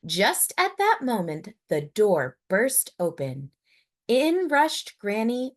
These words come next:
with the woodcutter. Stop right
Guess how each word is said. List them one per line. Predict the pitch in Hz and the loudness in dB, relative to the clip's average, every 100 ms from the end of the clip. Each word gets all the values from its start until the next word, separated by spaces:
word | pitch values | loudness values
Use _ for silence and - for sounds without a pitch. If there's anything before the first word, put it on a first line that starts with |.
| 151 | -4
with | 165 214 - | -4 -4 -4
the | 220 | -4
woodcutter. | 156 170 175 - 143 127 123 123 131 _ _ _ _ _ | 0 0 0 -4 -8 -8 -8 -10 -12 _ _ _ _ _
Stop | - - - 392 440 571 - | -4 -2 0 4 4 2 -2
right | 349 403 453 | 2 2 0